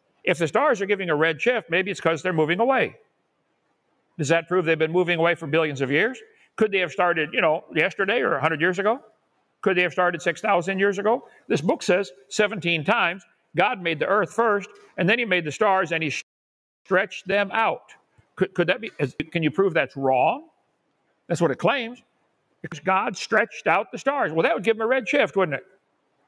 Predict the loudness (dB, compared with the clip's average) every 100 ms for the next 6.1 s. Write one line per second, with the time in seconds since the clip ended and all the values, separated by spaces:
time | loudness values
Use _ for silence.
0 | _ 2 2 2 -2 -2 0 0 -4 _
1 | _ _ _ 0 0 -2 -4 -2 -4 _
2 | _ 0 2 2 -2 _ _ _ _ _
3 | _ _ _ _ 2 4 4 0 -2 0
4 | 0 0 -2 -2 -6 -2 0 0 -2 -2
5 | 0 0 0 -4 -10 -2 0 0 0 -2